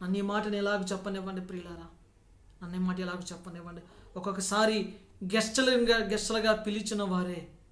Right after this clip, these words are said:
మన అవసరతలు తీర్చేవారులుగా ఉంటారు ప్రియులారా. మనం ఊహించని బహుమానాన్ని ఒక్కోసారి మన గెస్ట్ మనకు తీసుకొని వచ్చి మనల్ని సర్ప్రైజ్ చేస్తాడు. ఎన్నో రోజుల నుంచి మనకు అవసరతగా ఉండి ఉంటది, కానీ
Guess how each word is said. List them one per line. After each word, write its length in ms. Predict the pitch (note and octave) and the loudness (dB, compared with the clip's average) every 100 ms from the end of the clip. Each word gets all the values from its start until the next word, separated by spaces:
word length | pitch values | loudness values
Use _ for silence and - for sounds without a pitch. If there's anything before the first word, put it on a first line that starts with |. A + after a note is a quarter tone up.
| - - - | -20 -20 -10
మన 180 | F3+ F#3 | -2 0
అవసరతలు 600 | F#3 G#3 G#3 G3+ G#3+ G3 | 2 2 -2 -2 -2 -2
తీర్చేవారులుగా 800 | G#3+ A3 A3 G#3+ G3 G3 F#3+ F#3 | -2 -2 2 2 2 2 0 0
ఉంటారు 360 | F#3 F3+ F3+ E3 | -2 -4 -6 -10
ప్రియులారా. 420 | - E3 D#3+ D#3+ D#3+ - - - - - - - - - F3+ | -12 -14 -14 -16 -20 -20 -20 -20 -20 -20 -20 -20 -20 -14 -6
మనం 240 | F#3+ A3 | -4 0
ఊహించని 800 | A#3 C4 C#4 C4+ C#4 C4 A#3+ - - - - | 4 6 8 6 6 6 4 2 -6 -20 -8
బహుమానాన్ని 600 | F#3+ G3 A3 A#3 A3+ G#3+ | 0 2 4 4 4 4
ఒక్కోసారి 580 | G3+ G3+ F#3 G3 F#3+ F#3 - - - - | 2 -2 -2 0 0 -2 -6 -18 -20 -10
మన 160 | F#3 F#3 | -4 -2
గెస్ట్ 280 | F#3+ F#3 G#3 | 0 -2 -4
మనకు 240 | G3 F#3+ | -4 -4
తీసుకొని 440 | F#3+ G3 - F#3+ | -6 -6 -4 -4
వచ్చి 320 | F#3+ F#3 F#3 F3+ - - - | -4 -4 -8 -10 -16 -20 -12
మనల్ని 200 | F#3 F3+ | -6 -4
సర్ప్రైజ్ 640 | F3+ F#3 F#3 G3 F#3 - F3+ | -2 -4 -4 -4 -4 -6 -10
చేస్తాడు. 680 | F3+ - E3 - - - | -10 -12 -16 -18 -18 -2
ఎన్నో 300 | G#3 B3 D4+ | 4 10 12
రోజుల 360 | D4+ D4 D#4 D4 | 12 12 10 8
నుంచి 540 | C#4 C4+ - A#3+ F#3+ - - | 4 0 0 -2 -4 -12 -8
మనకు 240 | G3+ G3 G3+ | -6 -2 2
అవసరతగా 540 | A3+ A#3+ B3 A#3+ A3 | 2 2 2 2 2
ఉండి 220 | G#3+ G#3 | 4 4
ఉంటది, 440 | G3+ F#3+ F#3 F3+ - - - - | 2 0 -2 -6 -12 -20 -20 -10
కానీ 300 | F#3 F3+ F3+ | -4 -2 -4